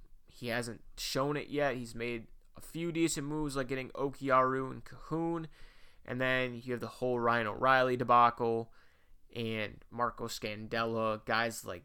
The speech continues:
that. Um, I like Kruger. I'm still skeptical of why he didn't move Skinner with Eichel sooner. Um, I think it's something he has to learn from. It seems like a lot of the guys like him and that he's a good communicator on the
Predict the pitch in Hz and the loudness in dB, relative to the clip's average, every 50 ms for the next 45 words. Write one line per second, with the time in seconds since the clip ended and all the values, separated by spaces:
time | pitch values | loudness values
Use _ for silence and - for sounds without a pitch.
0 | - _ - 127 131 143 143 139 127 - - - - - - - - - - _ | -18 _ -2 2 4 6 6 6 6 2 -4 -16 -20 -20 -20 -20 -20 -20 -20 _
1 | _ - _ _ - 117 120 117 107 95 85 - - - - _ - _ _ _ | _ -20 _ _ -6 -6 -6 -4 -6 -8 -12 -16 -20 -20 -20 _ -20 _ _ _
2 | _ 110 113 113 127 147 165 165 - - - - 156 165 165 156 160 170 170 165 | _ -2 0 2 4 4 4 4 2 -4 -8 -4 -2 0 0 0 0 0 0 0
3 | 160 156 - 131 127 - - - 139 135 139 120 - - - 143 135 - - - | 0 -2 -4 -4 -4 -6 -4 -2 0 0 0 0 -2 0 2 2 2 2 0 -2
4 | - 131 123 117 110 113 113 110 117 120 123 123 120 117 - - 123 120 113 110 | 0 0 0 0 -2 -4 -4 0 4 4 6 4 4 0 -6 -10 -12 -12 -10 -4
5 | - 120 120 123 120 - 117 117 117 117 120 120 117 113 - - - - - - | -4 -2 -2 -2 -4 -6 -6 -4 -4 -2 -2 -2 -2 -4 -6 -8 -6 -6 -6 -4
6 | - 127 120 120 117 117 110 110 107 107 - - - - 131 131 127 - - - | -4 -2 0 0 0 0 0 -2 -4 -6 -6 -8 0 2 2 2 2 -4 -10 -10
7 | - - - - - - 165 170 175 170 165 160 160 156 - - - - - - | -6 -6 -4 -4 -2 -2 -2 -2 0 0 0 0 0 -2 -8 -14 -20 -20 -20 -20
8 | - - - - - - - - - - - - - - 120 117 113 113 113 113 | -20 -18 -18 -18 -18 -18 -20 -20 -20 -20 -20 -10 -2 0 2 2 2 2 2 0
9 | 113 - - 120 120 117 120 117 - - 123 113 113 110 113 117 117 110 - - | -2 -2 -4 -4 -4 -2 -4 -4 -4 -6 -4 -4 -6 -4 -2 -2 -2 -2 -4 -8
10 | 101 101 113 120 127 131 135 123 - 135 131 127 120 110 - - - 123 123 123 | -10 -8 -2 -2 0 0 -2 -2 0 2 2 2 2 -2 -6 -6 -6 -6 -6 -6
11 | 117 120 117 117 - 101 117 117 117 117 113 113 - 98 95 80 76 - - - | -4 -4 -4 -2 -2 0 2 4 4 4 2 -2 -4 -4 -8 -8 -8 -10 -12 -10
12 | 113 120 123 127 120 - 123 117 113 113 110 110 117 - - - 95 - - - | -4 -2 -2 -2 -2 -6 -8 -6 -4 -4 -4 -4 -6 -8 -10 -10 -12 -12 -12 -14
13 | - - - 135 156 160 147 156 156 143 139 139 143 139 127 117 92 78 | -14 -10 -6 -6 -4 -4 -6 -6 -4 -4 0 2 4 4 2 2 0 -8